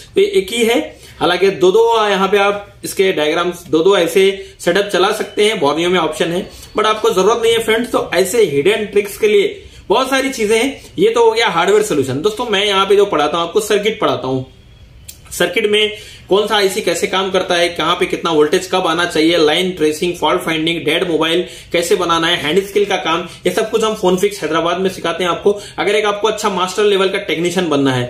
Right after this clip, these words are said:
तो जुड़िए phone fix हैदराबाद के साथ। दोस्तों files लेने के लिए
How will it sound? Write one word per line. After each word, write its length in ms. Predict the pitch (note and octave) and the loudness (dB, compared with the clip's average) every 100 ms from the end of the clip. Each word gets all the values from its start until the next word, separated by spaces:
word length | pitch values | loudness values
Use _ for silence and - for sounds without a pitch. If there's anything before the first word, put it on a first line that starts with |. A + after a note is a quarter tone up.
| - | -2
तो 60 | D3+ | 2
जुड़िए 340 | E3+ G#3 A3 | 4 4 2
phone 200 | G#3+ F3 | 0 -2
fix 200 | F3 F#3 | -2 -2
हैदराबाद 360 | C#3+ C#3+ C#3 C#3 | 0 2 2 0
के 60 | C#3 | -2
साथ। 460 | C3 B2+ - - | -4 -8 -10 -4
दोस्तों 260 | - G3+ A3 | -2 0 0
files 440 | - E3+ G#3+ A#3+ A3 | 0 0 0 0 0
लेने 280 | G#3 G#3 | 2 2
के 100 | G#3 | 2
लिए 280 | G#3+ G3+ G3+ | 4 2 0